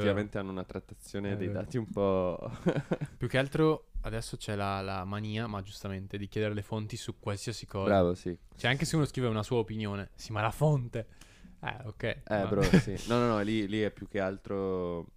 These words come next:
Speaker 1: ci sta a volte mettere in, perché chiaramente i grafici, no?
Speaker 2: Sì.
Speaker 1: Il potere dei grafici.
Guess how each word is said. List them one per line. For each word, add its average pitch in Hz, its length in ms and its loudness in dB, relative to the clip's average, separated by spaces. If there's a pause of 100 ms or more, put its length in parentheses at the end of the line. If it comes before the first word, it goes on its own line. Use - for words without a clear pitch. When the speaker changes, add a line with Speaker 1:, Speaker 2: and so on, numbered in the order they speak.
(240)
Speaker 1:
ci - 140 -10
sta 101 160 0
a - 20 2
volte 98 320 0
mettere 92 300 -6
in, 90 120 -10
perché 92 380 -6
chiaramente 95 400 -6
i 87 60 -6
grafici, 90 520 -6
no? 98 200 -8 (260)
Speaker 2:
Sì. - 180 -6
Speaker 1:
Il 101 60 -2
potere 90 320 -6
dei 87 140 -6
grafici. 85 540 -10